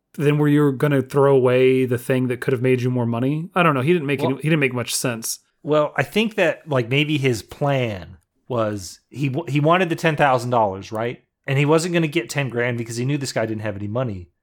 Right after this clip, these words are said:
Speaker 2: But maybe he'll sign over his business.
Speaker 1: Maybe.
Speaker 2: Or maybe this be-, now becomes a front,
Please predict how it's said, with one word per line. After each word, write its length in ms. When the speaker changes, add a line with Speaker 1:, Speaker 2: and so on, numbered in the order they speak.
Speaker 2:
But 580
maybe 460
he'll 200
sign 340
over 260
his 200
business. 720
Speaker 1:
Maybe. 460
Speaker 2:
Or 200
maybe 380
this 240
be-, 120
now 180
becomes 340
a 60
front, 460